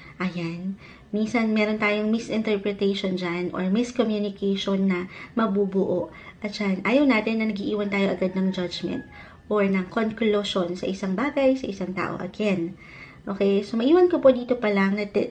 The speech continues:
at, ay, ayan, mekos-mekos na po. Bilang tayo ay li-, live na live sa ating Y T, wala nang edit-edits ni Moonshot ito. <laughs> Pasensya na po, patawarin nyo.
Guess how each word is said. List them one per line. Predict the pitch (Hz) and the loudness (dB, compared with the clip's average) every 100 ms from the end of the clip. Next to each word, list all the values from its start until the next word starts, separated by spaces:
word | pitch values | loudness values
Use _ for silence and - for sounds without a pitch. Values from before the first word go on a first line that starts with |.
| - - | -8 -4
at, | 202 202 | -2 2
ay, | 196 175 175 | 2 2 0
ayan, | 175 160 | -2 -2
mekos-mekos | 185 202 254 233 226 240 - | -2 -4 -2 -2 0 -2 -2
na | 196 | -4
po. | - 196 - - - - - - - 339 - | -4 -16 -18 -20 -20 -20 -20 -16 -14 -14 -6
Bilang | 240 254 247 | 2 2 4
tayo | 262 320 | 4 4
ay | 233 | 4
li-, | 214 220 - | 4 2 2
live | 220 262 | 4 4
na | 226 196 | 4 2
live | 180 247 196 - - - - 262 - | 4 4 4 0 -12 -12 -10 -12 -12
sa | - 226 | -2 0
ating | 226 226 202 | 0 -2 0
Y | 214 240 | -2 -2
T, | 208 196 | -4 0
wala | 196 208 208 | 2 2 0
nang | 226 | 0
edit-edits | 202 208 214 196 196 196 208 | 0 0 -2 -2 -2 -4 0
ni | 196 | 2
Moonshot | 196 196 190 - | 4 4 0 0
ito. | 240 220 185 208 - | 2 4 4 0 -4
<laughs> | - - | -14 -4
Pasensya | 220 214 202 196 190 | -2 0 0 0 -2
na | 185 | -2
po, | 202 | -4
patawarin | 220 233 214 196 190 185 180 | -4 -4 0 2 2 2 -2
nyo. | 175 190 285 | -2 -2 -4